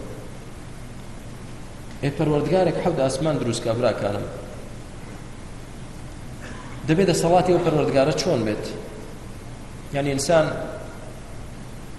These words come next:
کاتێک کە بیر لە مقارنەیەک بەراوردێک دەکاتەوە لە بینی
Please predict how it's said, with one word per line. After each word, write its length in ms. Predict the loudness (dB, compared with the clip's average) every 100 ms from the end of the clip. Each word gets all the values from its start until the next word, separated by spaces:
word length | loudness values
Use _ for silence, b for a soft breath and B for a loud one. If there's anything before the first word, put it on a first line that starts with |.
| -12 -4 2
کاتێک 280 | 4 2 0
کە 60 | 0
بیر 140 | 0 6
لە 100 | 6 6 4 -4 -6 -8 -10 -10 -6 -4
مقارنەیەک 640 | 6 8 8 6 4 2 2
بەراوردێک 480 | 6 6 6 2 0
دەکاتەوە 400 | 0 0 0 0 0
لە 40 | 0
بینی 220 | 0 0